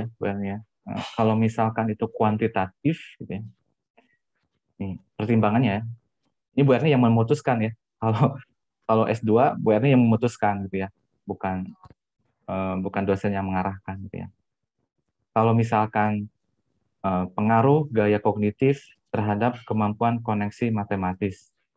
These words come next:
itu <clears throat> nanti bentuknya adalah kuantitatif, gitu ya, karena,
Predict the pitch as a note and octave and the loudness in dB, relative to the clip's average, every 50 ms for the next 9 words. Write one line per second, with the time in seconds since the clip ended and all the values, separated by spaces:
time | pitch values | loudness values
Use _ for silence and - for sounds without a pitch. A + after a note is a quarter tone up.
0 | _ _ _ _ _ _ _ _ _ _ _ _ _ _ _ _ _ _ _ - | _ _ _ _ _ _ _ _ _ _ _ _ _ _ _ _ _ _ _ -6
1 | A2 A2 A2+ C#3+ D3+ D#3+ D#3+ D#3 - _ _ _ _ _ - C#3+ C3+ C3 A#2 G#2+ | -6 -2 2 4 4 4 4 2 -2 _ _ _ _ _ -2 0 0 0 0 0
2 | A2 G#2+ A2 A2 G#2+ G#2+ G#2+ - C#3 C#3 B2+ A#2 A2 A2 A2+ A2+ B2 B2 A#2 A#2 | 0 0 2 2 2 2 2 2 2 2 2 2 0 0 0 0 0 0 0 0
3 | - A#2 A2 G#2+ A2+ A2 - A2+ A#2 A#2 - A#2 A2 A2 - - - - F#2+ - | 0 0 0 2 2 0 2 0 -2 0 0 0 0 0 -2 -10 -14 -14 -10 -8
4 | F#2 F#2+ F#2+ - G2+ G2+ G2+ A2 A#2 A#2 A2+ | -8 -8 -6 -6 -6 -6 -2 -2 0 0 0